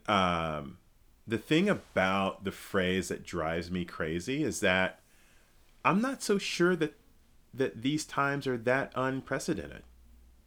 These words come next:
right? Um, and, and I'm also wondering, like, what are they talking about? Are they referring to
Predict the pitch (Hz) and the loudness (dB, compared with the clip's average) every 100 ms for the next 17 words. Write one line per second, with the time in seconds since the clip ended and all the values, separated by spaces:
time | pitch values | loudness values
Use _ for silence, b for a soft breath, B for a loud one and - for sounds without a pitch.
0 | - - _ - - - - 104 123 196 | -20 -20 _ -20 -20 -18 -2 2 2 0
1 | 202 _ _ 107 107 107 104 104 104 104 | -8 _ _ 4 6 6 6 4 0 -4
2 | B B B B B 131 143 135 135 131 | B B B B B 4 6 6 6 4
3 | 156 185 170 120 127 135 101 98 90 120 | 0 2 2 4 4 4 4 2 2 2
4 | 180 156 131 - - 101 110 92 80 78 | 2 2 0 -2 0 2 2 0 2 0
5 | - 95 95 92 - 104 107 113 110 - | 2 2 2 0 0 2 2 2 -2 -4
6 | 113 104 101 104 101 101 | 0 2 4 4 2 0